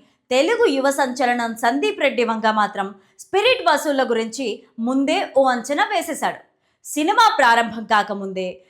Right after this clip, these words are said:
సెట్స్ మీదకు వెళ్ళకముందే తన సినిమా రెండు వేల ఐదు వందల కోట్లు వసూళ్లు సాధిస్తుందని అభిప్రాయపడ్డారు. ఇది నమ్మకమా, అతి నమ్మకమా అన్నది రిలీజ్ తర్వాతే తేలుతుంది.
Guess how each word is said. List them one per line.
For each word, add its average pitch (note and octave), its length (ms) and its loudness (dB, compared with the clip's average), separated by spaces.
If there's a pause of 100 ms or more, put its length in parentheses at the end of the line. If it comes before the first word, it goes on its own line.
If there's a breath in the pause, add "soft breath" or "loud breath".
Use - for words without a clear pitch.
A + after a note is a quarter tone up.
(100)
సెట్స్ G4+ 400 -2
మీదకు G4 340 0
వెళ్ళకముందే B3+ 760 0 (340 loud breath)
తన F#4+ 200 4 (120)
సినిమా D#4+ 300 2 (100)
రెండు C#4 300 -2
వేల A4 220 2
ఐదు F#4 200 2
వందల E4 260 -2
కోట్లు D#4 360 -2
వసూళ్లు A#3 460 -6
సాధిస్తుందని C#4 720 -2 (160)
అభిప్రాయపడ్డారు. A#3+ 800 -4 (420)
ఇది A4 240 -2 (260)
నమ్మకమా, F4+ 600 -2 (340)
అతి G#4 200 0
నమ్మకమా G4 520 2 (320)
అన్నది E4 360 0 (340 soft breath)
రిలీజ్ E4+ 400 0
తర్వాతే D4 440 2
తేలుతుంది. C4 580 -4